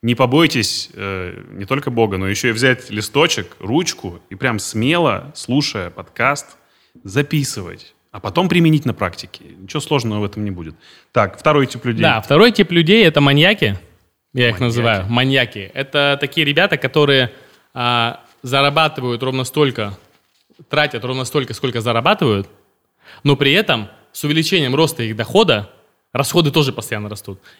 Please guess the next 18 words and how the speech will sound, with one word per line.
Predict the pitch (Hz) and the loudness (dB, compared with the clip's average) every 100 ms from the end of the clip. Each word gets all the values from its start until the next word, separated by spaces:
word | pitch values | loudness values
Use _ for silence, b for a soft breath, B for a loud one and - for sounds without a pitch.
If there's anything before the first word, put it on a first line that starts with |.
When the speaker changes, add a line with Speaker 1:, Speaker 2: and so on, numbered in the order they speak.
| - | 0
Speaker 2:
И | |
у | 165 | 2
них | 214 185 | 2 2
нету | 185 - | -2 -2
ни | 127 | -2
накоплений, | 208 214 185 165 156 165 156 | -2 -2 -4 0 2 2 0
ни | 135 143 | -2 -4
каких-то | 156 131 143 | -6 -2 -2
активов. | - 180 135 | -2 -2 0
Ну, | 135 | 0
просто, | 190 247 - 131 | -2 -2 -4 0
знаешь, | 156 151 B B | 0 0 B B
вот | 131 127 | -6 -4
и | 135 | -8
про | 131 147 | -2 -2
таких | 165 175 | -2 0
людей | 139 170 | 2 4
говорят: | 165 123 127 107 - | 6 6 4 2 -4